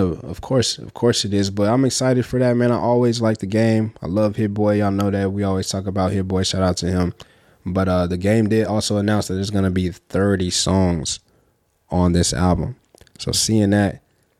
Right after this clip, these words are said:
man, like, I, I appreciate him. Like I said, I've always respected, I, I like The Game. But, man, thirty songs is just a lot for me to digest and really listen to.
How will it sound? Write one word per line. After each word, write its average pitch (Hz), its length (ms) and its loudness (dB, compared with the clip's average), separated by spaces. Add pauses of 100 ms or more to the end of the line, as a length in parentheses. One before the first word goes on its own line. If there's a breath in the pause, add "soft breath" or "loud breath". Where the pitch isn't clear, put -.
(320)
man, 107 340 0
like, 98 220 0
I, 90 220 -2
I 85 40 -4
appreciate 110 440 0
him. 110 160 2
Like 98 140 2
I 87 40 -2
said, 101 260 2
I've 92 200 2
always 98 320 2
respected, 90 460 -2
I, 82 180 0
I 92 80 -8
like 87 320 -2
The 90 80 -6
Game. 92 380 0 (640 soft breath)
But, 92 160 0
man, 92 240 0
thirty 113 260 2
songs 113 320 2
is 95 60 -2
just 104 180 0
a 90 60 -2
lot 98 340 2 (240)
for - 160 -12
me 107 260 2
to 82 120 -4
digest 95 560 2
and 90 120 -2
really 95 360 0 (720)
listen 117 400 0
to. 87 320 -2